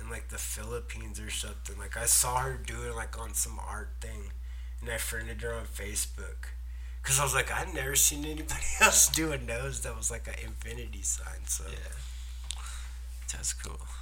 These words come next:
Speaker 1: And, like, symbols are really powerful, so.
Speaker 2: You, don't you, like, put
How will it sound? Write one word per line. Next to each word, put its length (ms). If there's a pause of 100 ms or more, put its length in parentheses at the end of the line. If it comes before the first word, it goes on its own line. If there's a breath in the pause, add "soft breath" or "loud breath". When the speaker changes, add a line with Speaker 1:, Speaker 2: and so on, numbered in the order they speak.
Speaker 1:
And, 260
like, 200
symbols 500
are 80
really 220
powerful, 600
so. 380 (1000)
Speaker 2:
You, 180 (400)
don't 220
you, 60
like, 160
put 200